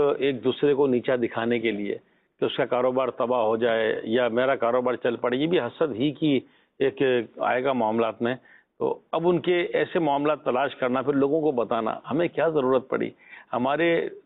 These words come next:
नसीब में जो रिस्क लिखा है वो अल्लाह देगा ही है। इसी तरह किसी ने हमसे पूछा, किसी का रिश्ता है या कोई कारोबार है या पार्टनरशिप है,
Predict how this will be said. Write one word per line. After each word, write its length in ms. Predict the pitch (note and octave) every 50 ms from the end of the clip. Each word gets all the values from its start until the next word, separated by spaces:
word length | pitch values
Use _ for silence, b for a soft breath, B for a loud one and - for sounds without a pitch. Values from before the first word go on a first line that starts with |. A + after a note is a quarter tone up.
| - C3+ - -
नसीब 420 | B2+ A#2+ A#2+ A#2 - - F#3 F3+
में 160 | F3+ F3+ E3+
जो 120 | D3+ D#3+ C#3+
रिस्क 280 | C3 D#3 C#3+ - -
लिखा 260 | C3+ B2+ A2 - C#3 C#3
है 60 | C#3
वो 160 | C3+ C3 B2
अल्लाह 220 | G#2 G#2 A2+ A#2
देगा 380 | G2+ F#2 A2 A#2+ C3 B2+ B2 A#2
ही 140 | A#2 A#2 A#2
है। 140 | A2 A2+ - b b b b b b b -
इसी 160 | C3 - F#3+
तरह 280 | F3+ F#3 E3+ E3 E3+ E3+
किसी 320 | C#3 - D3 - - F3+
ने 100 | F#3 F#3+
हमसे 240 | E3+ E3 D3 - E3+
पूछा, 340 | - - D3 C#3+ C#3+ E3 D3+
किसी 260 | D3 D3+ - D#3 D3
का 60 | C#3+
रिश्ता 380 | A#2+ A#2 - - - C#3+ C3 A#2+
है 200 | A2 A#2 A#2+ A#2+
या 100 | B2+ D3
कोई 120 | C#3+ E3 D3
कारोबार 480 | - C3 C3+ D3 D3 C#3 C#3 C3+ C3
है 60 | C#3
या 60 | D3 C#3
पार्टनरशिप 600 | - C#3 C3 B2+ C3 D3 D3+ D3 - - - C#3+
है, 80 | B2+